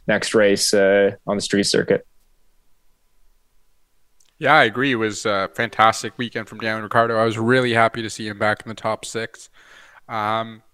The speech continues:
Speaker 2: it, doesn't it almost seem like a more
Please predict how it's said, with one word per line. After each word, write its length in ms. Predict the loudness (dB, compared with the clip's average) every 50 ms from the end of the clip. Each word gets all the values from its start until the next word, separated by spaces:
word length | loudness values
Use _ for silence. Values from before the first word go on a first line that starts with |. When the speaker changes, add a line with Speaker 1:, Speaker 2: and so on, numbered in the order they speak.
| _ _ _ _ _ _ -20 _ _ _ _ _ -20 -20 -10 0
Speaker 2:
it, 160 | 0 0 0 0 _ _ -20 -20 -20 -20 _ _ _ _ _ _ _ _ _ _ _ -20 _ _ _ -20 _ _ _ _ _ _ _ _ _ _ _ _ _ _ _ _ _ _ -8
doesn't 260 | -6 -6 -4 -4 -4
it 100 | -2 0
almost 340 | 0 0 -2 -2 -6 -10 -10
seem 180 | -12 -12 -10 -6
like 180 | -6 -6 -6
a 40 | -6
more 480 | -10 -10 -10 -8 -8 -6 -8 -8 -10